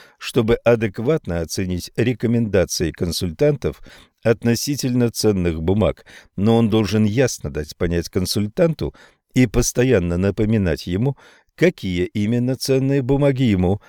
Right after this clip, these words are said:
нужны. Мы советуем таким инвесторам ограничиться облигациями высокого инвестиционного качества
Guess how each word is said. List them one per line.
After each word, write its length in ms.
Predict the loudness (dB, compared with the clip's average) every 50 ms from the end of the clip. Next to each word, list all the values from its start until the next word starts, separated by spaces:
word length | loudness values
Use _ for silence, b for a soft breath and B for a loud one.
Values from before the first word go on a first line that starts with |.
| b b b
нужны. 600 | -4 0 2 2 2 2 2 0 0 0 -2 -4 b b b b b b _ 0
Мы 180 | 2 2 2 2
советуем 640 | 2 2 2 2 2 2 0 0 0 -2 -2 0
таким 360 | -2 -2 -2 -2 -2 -2 0
инвесторам 600 | 0 0 0 0 -2 -2 -4 -4 -4 -4 -2 -2
ограничиться 800 | -2 -2 -2 -2 0 0 -2 -4 -4 -8 -10 -10 -8 -8 -8 -8 b b b b b _ _ _
облигациями 920 | 2 2 2 2 0 0 2 2 0 0 0 -4 -6 -4 -2 -2 -2 -2
высокого 720 | -2 -2 -2 -2 0 0 0 0 0 0 -2 -2 -2 -4 B B B B B B
инвестиционного 1120 | 0 2 2 2 2 2 0 -2 -2 -4 -2 0 2 2 2 2 2 0 -2 -2 -2 -2
качества 720 | -2 0 0 0 0 -2 -6 -8 -10 -8 -6 -6 -8 -8